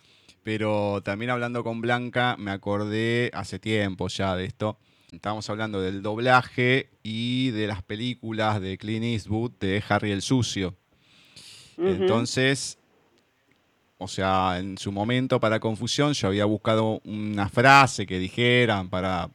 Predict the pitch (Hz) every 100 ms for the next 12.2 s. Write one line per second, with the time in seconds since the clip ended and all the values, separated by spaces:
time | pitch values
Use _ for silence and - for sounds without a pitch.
0 | _ 80 85 95 104 110 117 123 - 139
1 | 131 127 143 - _ _ _ _ _ _
2 | _ _ - 127 107 113 120 120 143 113
3 | 117 117 110 101 92 85 80 73 90 98
4 | - 143 127 117 110 104 110 98 95 -
5 | 120 127 123 123 139 147 - 87 - 160
6 | 135 98 85 80 - _ 113 143 98 98
7 | 180 120 107 113 117 156 147 120 151 147
8 | 113 117 127 143 117 110 117 127 110 104
9 | 90 - _ _ _ - - _ _ _
10 | _ _ 123 135 147 151 113 110 135 139
11 | 135 139 131 131 127 147 139 123 123 131
12 | 135 139